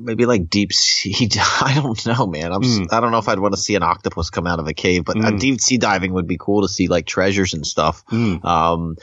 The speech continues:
Speaker 1: I definitely would never, ever skydive, ever. Never.
Speaker 2: Yes.
Speaker 1: <laughs> I, I don't even wanna get in a plane to begin with. I'm not jumping out of it. And, um, I don't have any,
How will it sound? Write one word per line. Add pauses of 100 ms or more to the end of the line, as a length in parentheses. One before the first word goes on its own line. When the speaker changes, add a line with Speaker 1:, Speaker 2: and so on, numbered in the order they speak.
(140)
Speaker 1:
I
definitely
would
never,
ever (280)
skydive,
ever. (160)
Never.
Speaker 2:
Yes.
Speaker 1:
<laughs>
I, (460)
I
don't
even
wanna
get
in
a
plane
to
begin
with.
I'm
not
jumping
out
of
it.
And,
um, (220)
I (120)
don't (180)
have
any,